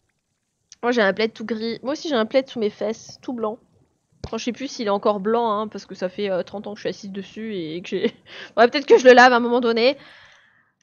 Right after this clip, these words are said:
Bon, on attend que le réparateur vienne et ensuite, on ira voir Selena. En attendant, elle va manger. D'ailleurs, est-ce qu'on a mis, euh, ce qu'on avait dans le sac dans le frigo ? J'ai oublié.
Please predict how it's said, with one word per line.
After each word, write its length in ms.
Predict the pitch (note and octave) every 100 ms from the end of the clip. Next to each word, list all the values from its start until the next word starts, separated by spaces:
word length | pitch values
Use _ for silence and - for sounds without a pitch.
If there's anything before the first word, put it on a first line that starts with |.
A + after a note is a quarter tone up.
| _
Bon, 280 | G#3+ C#4 B3+ - -
on 120 | A#3
attend 280 | B3 D4+ D4+
que 120 | C#4+
le 80 | B3
réparateur 500 | B3 C4+ B3+ A#3 C4
vienne 280 | A#3+ C#4 C4
et 20 |
ensuite, 360 | A3+ C#4 C#4 -
on 140 | D4+ D4+
ira 240 | C#4+ C4
voir 180 | B3+ B3
Selena. 600 | - A3 G3+ F#3+ G3+ G#3+
En 120 | G#3+
attendant, 500 | G#3+ G#3 G#3+ G#3+ G#3+
elle 140 | - A#3
va 80 | B3
manger. 200 | A#3 A#3+
D'ailleurs, 240 | A#3 F4+
est-ce 140 | E4
qu'on 140 | - A3+
a 80 | A3
mis, 260 | D4+ F4+
euh, 80 | C4+
ce 80 | C4+
qu'on 140 | A#3+
avait 160 | C4 C#4+
dans 80 | A#3+
le 60 |
sac 220 | - C4+
dans 100 | A#3+
le 60 | A3+
frigo ? 380 | - A3 A#3+ D4
J'ai 140 | B3+
oublié. 400 | A3+ G3+ G#3 A#3+